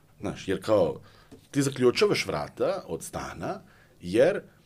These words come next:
veruješ da, znaš, ono, neće niko moći da uđe. Iako i ti i ja znamo da pravi lopov će da ti obije tu bravu.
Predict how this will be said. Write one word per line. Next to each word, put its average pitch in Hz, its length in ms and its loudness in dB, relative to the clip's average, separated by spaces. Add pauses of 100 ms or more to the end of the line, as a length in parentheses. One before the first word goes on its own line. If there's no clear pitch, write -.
(260)
veruješ 123 640 4
da, 95 400 0 (760)
znaš, 123 220 0
ono, 95 120 2
neće 127 340 2
niko 131 260 0
moći 101 320 -4
da 92 100 -4
uđe. 76 220 -6
Iako 247 420 -4 (100)
i 151 180 -4
ti 302 80 -2
i 320 60 6
ja 254 180 10
znamo 143 400 4
da 104 100 0
pravi 131 300 6
lopov 98 280 2
će 156 160 -12
da 151 60 -12
ti - 120 0
obije - 240 -4
tu - 100 -18
bravu. - 200 -16